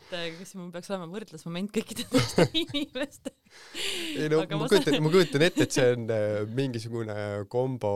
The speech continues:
Speaker 2: eneseteadlikkusest, äh, enda klientide tagasisidest ja,
Speaker 1: Mhm.
Speaker 2: ja sellest, nendest tulemustest, mis sa oled näinud, on ju.
Speaker 1: Ma arvan, et,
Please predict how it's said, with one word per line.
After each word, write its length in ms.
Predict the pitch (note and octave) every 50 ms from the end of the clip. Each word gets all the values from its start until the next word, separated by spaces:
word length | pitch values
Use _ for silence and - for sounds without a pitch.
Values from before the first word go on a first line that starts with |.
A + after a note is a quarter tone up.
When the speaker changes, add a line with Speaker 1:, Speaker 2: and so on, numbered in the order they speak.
| G2+ G2 G2+
Speaker 2:
eneseteadlikkusest, 1300 | G#2 B2 B2 A2 G#2 - A#2 G#2 A#2+ A#2 A2 G#2 G#2 G2+ G2 - - G#2+ G#2 G#2+ G#2 G#2+ G2+ - - _ -
äh, 460 | F#2+ G2 G2 F#2+ F#2+ F#2+ F#2+ F#2+ G2
enda 220 | G#2+ G#2+ G2+ G2+
klientide 440 | G2 A2 A2+ G#2+ - - F#2+ F#2+ G2
tagasisidest 1160 | F#2+ G#2+ A2 A2 A2 G#2 G2+ - G#2 G2 - G#2+ G2+ F#2+ G2+ G2 G2 G2 - - - _ - F#2+
ja, 140 | F#2+ F#2+ F#2+
Speaker 1:
Mhm. 320 | G2 - - - - - - -
Speaker 2:
ja 60 | G2
sellest, 360 | F#2+ G2+ - - F#2+ - _
nendest 260 | G2 F#2+ F2+ F2 -
tulemustest, 640 | - B2+ A#2 G2+ F#2+ F#2 F#2 F#2+ - - G#2 - _
mis 140 | F#2 F#2 -
sa 160 | - G2 F#2 F#2 G2
oled 280 | F#2+ F#2+ F#2 F#2 F#2 G#2
näinud, 320 | G2 F#2+ F#2 G2 G2 G#2 -
on 140 | - - -
ju. 120 | - A#2 _ _ _ _ _ - - - _ _ _ _
Speaker 1:
Ma 80 | A#3 C4+
arvan, 160 | D4+ C4+ G3
et, 180 | E3 - _